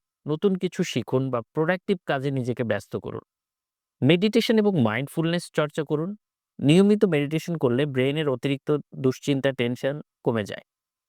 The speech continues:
মাইন্ডফুলনেসের মাধ্যমে, অর্থাৎ বর্তমান মুহূর্ত মনোযোগ দিয়ে চিন্তা করলে আপনার অতিরিক্ত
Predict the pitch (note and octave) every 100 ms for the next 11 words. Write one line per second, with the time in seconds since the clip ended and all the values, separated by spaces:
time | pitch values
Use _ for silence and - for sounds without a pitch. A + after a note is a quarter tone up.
0 | _ B2 C3 C#3+ - D#3 D3+ E3 D3 A#2+
1 | A#2 B2+ A2 D3+ _ _ _ - A#2 -
2 | C3+ - - A#2 A#2+ _ C#3+ C#3 C#3+ C3+
3 | B2+ D#3 D3 - A#2+ - _ B2 A#2+ C#3
4 | C#3+ D#3+ D3 D3 D#3 D#3+ - _ - D3
5 | C#3+ C#3 A2 G#2+ B2+ G#3 _ _ C#3 -
6 | B2+ B2 A#2 B2+ -